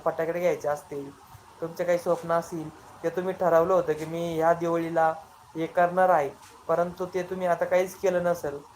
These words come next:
कारण मला माहिती आहे की तुमच्याकडे कोणत्याही प्रकारचा पैसा शिल्लक नसेल. कारण तुम्ही जर पैसे, जर शेतकरी असाल तर तुमचा पैसा हा तुम्ही शेतीत लावला असेल, जर तुम्ही जॉब करत असाल तर तुम्ही शेअर मार्केटमध्ये कुठेतरी इन्व्हेस्ट करून ठेवले असेल.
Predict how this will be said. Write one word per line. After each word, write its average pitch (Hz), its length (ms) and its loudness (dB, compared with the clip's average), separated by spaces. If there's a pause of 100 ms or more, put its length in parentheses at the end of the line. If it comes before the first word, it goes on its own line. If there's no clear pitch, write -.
(200)
कारण 165 200 2
मला 170 220 4
माहिती 180 300 -2
आहे 156 160 2
की 151 100 -8
तुमच्याकडे 170 600 -2 (400)
कोणत्याही 175 340 2
प्रकारचा 175 400 0
पैसा 170 360 -4
शिल्लक 156 340 -4
नसेल. 156 380 -6 (440)
कारण 170 260 2
तुम्ही 180 320 -8
जर 175 100 4
पैसे, 175 520 -2 (340)
जर 170 100 6
शेतकरी 180 480 2
असाल 175 440 2 (340)
तर 170 60 0
तुमचा 180 320 0
पैसा 170 360 2
हा 160 100 6
तुम्ही 165 260 -6
शेतीत 170 380 -6
लावला 165 320 2
असेल, 151 360 -2 (440)
जर 165 100 0
तुम्ही 175 280 -4
जॉब 165 220 4
करत 175 300 2
असाल 170 420 2 (360)
तर 165 80 0
तुम्ही 175 240 -6
शेअर 165 240 2
मार्केटमध्ये 165 600 -2
कुठेतरी 170 420 -2
इन्व्हेस्ट 165 360 -6
करून 170 220 -2
ठेवले 165 240 -2
असेल. 151 380 0